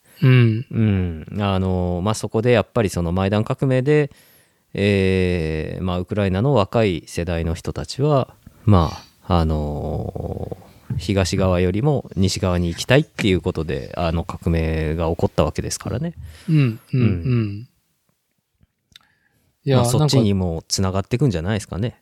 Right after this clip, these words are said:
Speaker 1: なんか、
Speaker 2: うん。
Speaker 1: はい。まあ、ちょっとね、この今日の話題は、シンくんと僕は永遠とやれてしまうんで、まあ、あの、まあ、この辺で閉じたいと思いますけど、
Speaker 2: うん。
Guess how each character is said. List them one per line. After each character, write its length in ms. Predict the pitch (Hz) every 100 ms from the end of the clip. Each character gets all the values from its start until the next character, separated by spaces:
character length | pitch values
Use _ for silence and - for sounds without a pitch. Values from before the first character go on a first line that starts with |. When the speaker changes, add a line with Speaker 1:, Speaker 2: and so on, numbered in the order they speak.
| -
Speaker 1:
な 60 | 87
ん 220 | 82 - -
か、 160 | - 110
Speaker 2:
う 40 |
ん。 20 |
Speaker 1:
は 60 | 101
い。 100 | 120 _ _
ま 140 | 131 113
あ、 40 |
ち 40 |
ょ 80 | 107 - - -
っ 20 |
と 80 | 120
ね、 120 | 113 -
こ 140 | 135
の 280 | 135 143 139 -
今 120 | 165
日 60 | 127
の 160 | 107
話 80 | 107
題 200 | 110 110
は、 420 | 113 113 104 107 127
シ 180 | - 156
ン 60 |
く 100 | 120
ん 40 | 104
と 80 |
僕 200 | 104 104
は 200 | 107 107 135
永 120 | 123
遠 240 | 123 127
と 120 | 123
や 120 | 123 120
れ 60 |
て 100 | 117
し 120 | -
ま 80 | 123
う 80 | 110
ん 80 | 98
で、 440 | 101 101 98 110 _ - _ _ _ _ -
ま 300 | 123 104 110 _ _ _ _ 113
あ、 60 |
あ 60 | 107
の、 300 | 107 107 - _ _ _ _ _ _ _ _ _ _ _ _ _ _ _ _ _ - _ _ _ _ -
ま 100 | 143
あ、 20 |
こ 140 | - 139
の 60 |
辺 180 | 135 139
で 80 | 131
閉 220 | - 139
じ 300 | 123 147 160 -
た 140 | 160
い 80 | 127
と 100 | 104
思 160 | 107
い 40 | 117
ま 100 | 127
す 80 | -
け 80 | 98
ど、 360 | 135 127 101 -
Speaker 2:
う 60 |
ん。 180 | 95